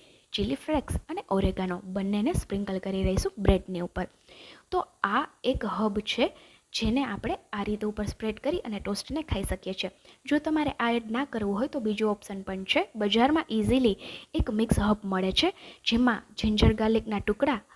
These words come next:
જે ડ્રાય જિંજર ગાર્લિક આવે છે તેના ટુકડા અને સાથે સાથે તેમાં સફેદ અને કાળા તલ હોય છે. આ મિક્સ એક હબ મળે છે, તેને પણ ઉપર સ્પ્રિંકલ કરી શકો છો, અથવા તો એ અવેલેબલ ના હોય તો તમે સફેદ તલને પણ ઉપર સ્પ્રિંકલ કરી અને આ આવોકાડો ટોસ્ટને સર્વ કરી શકો છો.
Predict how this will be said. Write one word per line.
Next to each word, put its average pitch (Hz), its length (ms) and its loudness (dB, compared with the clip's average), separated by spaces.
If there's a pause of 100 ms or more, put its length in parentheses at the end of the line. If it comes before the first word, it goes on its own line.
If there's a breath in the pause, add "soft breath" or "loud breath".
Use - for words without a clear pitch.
(200 soft breath)
જે 220 160 6
ડ્રાય 202 360 2
જિંજર 220 320 4
ગાર્લિક 220 280 4
આવે 226 140 2
છે 226 100 2
તેના 208 240 -2
ટુકડા 269 420 2
અને 262 160 2
સાથે 214 340 2
સાથે 269 260 4
તેમાં 262 280 2
સફેદ 285 420 0
અને 214 160 0
કાળા 208 320 2 (120)
તલ 196 160 2
હોય 180 200 -2
છે. - 220 -6 (400 loud breath)
આ 294 160 0
મિક્સ 247 440 0
એક 269 180 -4
હબ 208 260 0
મળે 190 220 -4
છે, 349 180 -10
તેને 214 340 -4
પણ 220 180 -4
ઉપર 196 160 -6
સ્પ્રિંકલ 196 420 -6
કરી 208 220 2
શકો 185 260 -2
છો, 370 200 -2 (360 loud breath)
અથવા 330 200 -4
તો 330 180 -6
એ 277 80 -2
અવેલેબલ 262 500 0
ના 339 120 0
હોય 311 160 4
તો 247 80 2
તમે 247 200 0
સફેદ 226 300 0 (100)
તલને 208 200 2
પણ 196 180 -2
ઉપર 190 200 -2
સ્પ્રિંકલ 196 420 0
કરી 349 260 2 (120)
અને 285 140 -2 (100)
આ 269 140 0
આવોકાડો 196 540 4
ટોસ્ટને 190 380 2
સર્વ 190 260 10
કરી 175 240 0
શકો 185 260 6
છો. 196 200 -2